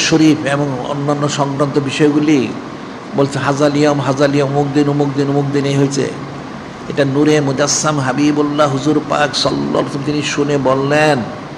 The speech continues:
ইন্নাল্লাহ ফাতাহ লাকা আবওয়াবার রাহমা, হে হযরত আমের আনসারী রাদিয়াল্লাহু তাআলা আনহু, আপনি যে এই সাইয়্যিদ সাইয়্যিদ পালন করতেছেন, এই সানাসিব করতেছেন, এই জন্য যিনি খালিক, যিনি মালিক, আল্লাহ পাক তিনি ফাতাহ লাকা আবওয়াবার রাহমা,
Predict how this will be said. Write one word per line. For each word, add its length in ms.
ইন্নাল্লাহ 460
ফাতাহ 260
লাকা 220
আবওয়াবার 420
রাহমা, 300
হে 120
হযরত 340
আমের 280
আনসারী 300
রাদিয়াল্লাহু 320
তাআলা 200
আনহু, 180
আপনি 280
যে 80
এই 80
সাইয়্যিদ 320
সাইয়্যিদ 280
পালন 240
করতেছেন, 320
এই 120
সানাসিব 340
করতেছেন, 480
এই 120
জন্য 220
যিনি 180
খালিক, 380
যিনি 160
মালিক, 280
আল্লাহ 200
পাক 100
তিনি 260
ফাতাহ 380
লাকা 180
আবওয়াবার 280
রাহমা, 280